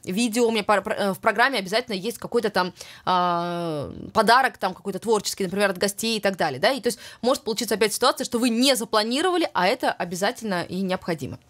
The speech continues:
Есть ещё од-, одна статья расходов, которая может всплыть как обязательная статья расходов, а, если вы планируете свои мероприятия где-то за городом и не хватает мощности оборудования, и как обязательная статья расходов может всплыть,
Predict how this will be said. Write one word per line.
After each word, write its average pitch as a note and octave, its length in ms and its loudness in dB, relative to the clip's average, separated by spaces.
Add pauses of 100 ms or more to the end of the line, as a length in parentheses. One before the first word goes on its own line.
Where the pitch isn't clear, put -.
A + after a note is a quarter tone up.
Есть D#4 200 -4
ещё C#4 240 0
од-, A3+ 160 0
одна G3 220 0
статья G#3+ 320 0
расходов, D#4+ 420 -2
которая A#3 400 0 (220)
может A3 420 2
всплыть - 420 -2
как A#3 200 0
обязательная G#3 500 0
статья F3+ 280 -4
расходов, A3+ 500 -2 (300)
а, F#3 200 4
если G#3+ 360 -2
вы A#3 280 0
планируете G3+ 460 -2
свои G3+ 160 0
мероприятия G#3 400 0
где-то F#3+ 240 -2
за G3+ 220 4
городом B3 260 -4
и - 160 -2
не B3+ 260 4
хватает A3 480 0
мощности G#3 400 -4
оборудования, A#3 640 0
и G#3+ 240 -2 (220)
как A3 160 2
обязательная A3+ 380 0
статья G3+ 260 0
расходов B3+ 340 -4
может G#3+ 180 0
всплыть, B3+ 300 -2